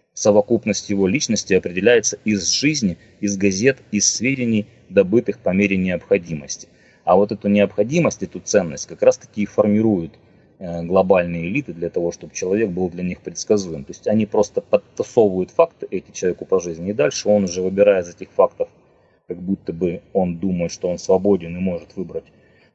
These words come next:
гораздо большую информацию, чем ему кажется, он и принимает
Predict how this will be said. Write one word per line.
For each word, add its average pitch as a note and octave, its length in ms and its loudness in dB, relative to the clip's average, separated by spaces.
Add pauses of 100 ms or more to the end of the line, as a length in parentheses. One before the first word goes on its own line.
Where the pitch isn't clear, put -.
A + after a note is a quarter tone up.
гораздо F2+ 500 0
большую F2 380 -4
информацию, F2 500 -4
чем F2 220 -12
ему F2 140 -10
кажется, B2 500 0 (1040)
он B2+ 220 4
и F#2+ 60 -4 (200)
принимает G#2 640 4